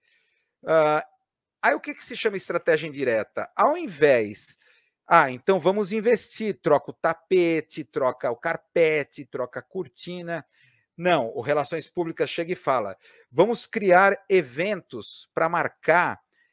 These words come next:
que o Hotel X, é, é, renasceu, ressurgiu, está vivendo um novo momento", e um hotel que já foi da alta sociedade,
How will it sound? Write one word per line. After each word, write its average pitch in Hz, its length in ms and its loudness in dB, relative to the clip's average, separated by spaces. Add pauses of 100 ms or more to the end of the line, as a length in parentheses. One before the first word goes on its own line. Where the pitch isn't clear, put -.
(260)
que 170 200 -6
o 160 80 0
Hotel 160 600 6
X, - 720 -6 (640)
é, 135 1040 4 (540)
é, 120 960 -2
renasceu, 226 1300 4 (380)
ressurgiu, 214 1160 -2
está 185 240 -4
vivendo 175 340 -6
um - 20 -8
novo 170 260 -6
momento", 208 960 -4 (520)
e - 100 -12
um 180 200 -4
hotel 185 300 6
que 170 140 -4
já 160 120 6
foi 156 200 0
da 139 100 6
alta 139 240 4
sociedade, 127 1400 -2